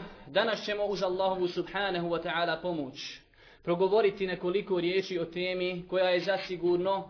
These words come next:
u današnjem vremenu aktuelna i atraktivna. Prije nego što počnemo izlagati, želio bi da napomenem svakom od nas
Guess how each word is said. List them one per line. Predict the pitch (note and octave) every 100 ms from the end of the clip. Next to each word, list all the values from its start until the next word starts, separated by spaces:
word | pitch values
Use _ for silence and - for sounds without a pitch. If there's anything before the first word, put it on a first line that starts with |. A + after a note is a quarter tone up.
| -
u | E3+
današnjem | F3+ F3 E3+ E3+
vremenu | E3 G3 F3+ E3+
aktuelna | G3+ G3+ G3+ F3+ E3+ E3
i | E3+
atraktivna. | G3+ G3+ D3 - C#3+ B2+ B2 A#2+ - _ - - -
Prije | - C4 C4
nego | G3+ F#3
što | F#3+ F3
počnemo | A3 A3 F3+ F3
izlagati, | F3 D#3+ F#3 G3 F3 D#3 G#3 G#3 F#3+ - - _ - - - - -
želio | C#3 G3+ G3+ G3
bi | F3+
da | F3+
napomenem | F3 - G3 F#3+ F3+
svakom | E3+ G3+ F#3+ F#3 F3+
od | F#3+ F#3
nas | D3 C3+ - - -